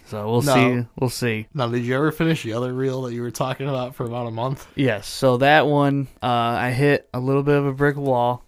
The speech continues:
Speaker 2: Uh-oh.
Speaker 1: I'm having, having a little problem with the dialogue, getting it in there. Not
Speaker 2: Wow.
Speaker 1: getting it in there, but trying to find
Speaker 2: A rhythm.
Speaker 1: a good rhythm.
Speaker 2: Sure.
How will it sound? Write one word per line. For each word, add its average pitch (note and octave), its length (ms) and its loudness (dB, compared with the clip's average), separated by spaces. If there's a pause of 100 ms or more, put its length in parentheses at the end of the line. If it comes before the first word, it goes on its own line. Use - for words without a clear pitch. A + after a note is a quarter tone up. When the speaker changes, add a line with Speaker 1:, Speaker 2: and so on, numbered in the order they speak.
Speaker 2:
Uh-oh. G2+ 460 -2
Speaker 1:
I'm A#2 140 -4
having, B2+ 520 0
having C#3+ 280 4
a - 20 2
little D3 160 8
problem C#3 340 4
with C#3+ 140 0
the C#3 60 -4
dialogue, A#2+ 680 2
getting A#2 260 -2
it A#2 100 -4
in A2+ 180 -6
there. G#2 380 -10
Not D#3+ 160 4 (100)
Speaker 2:
Wow. G2 80 -2
Speaker 1:
getting C#3 240 4
it B2 100 2
in B2+ 200 0
there, C3+ 240 0
but A#2+ 280 -4
trying C3 340 0
to B2 80 -2
find A#2+ 540 -4 (160)
Speaker 2:
A A2+ 80 -4
rhythm. G#2 460 -4 (100)
Speaker 1:
a B2+ 120 -4
good B2 240 -2 (100)
rhythm. C3 440 -4 (100)
Speaker 2:
Sure. F#2 420 -8